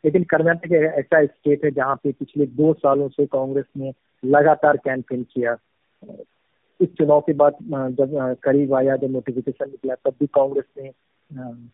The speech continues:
काफी एग्रेसिव प्रचार किया, चाहे फ़ोर्टी परसेंट, अ, कमीशन वाली बात हो या रिजर्वेशन वाली बात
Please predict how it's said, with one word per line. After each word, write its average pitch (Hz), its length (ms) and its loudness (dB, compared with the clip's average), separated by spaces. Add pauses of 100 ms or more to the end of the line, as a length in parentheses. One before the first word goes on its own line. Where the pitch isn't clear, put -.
काफी 151 400 0
एग्रेसिव 143 520 0 (120)
प्रचार 135 320 -2
किया, 131 160 -2
चाहे 131 160 0
फ़ोर्टी 135 300 -6
परसेंट, 131 500 -4
अ, 123 640 -4
कमीशन 131 360 -6
वाली 127 200 -2
बात 127 260 -2 (120)
हो 123 140 -16
या 120 280 -6 (360)
रिजर्वेशन 131 600 -2
वाली 127 240 0
बात 120 240 -2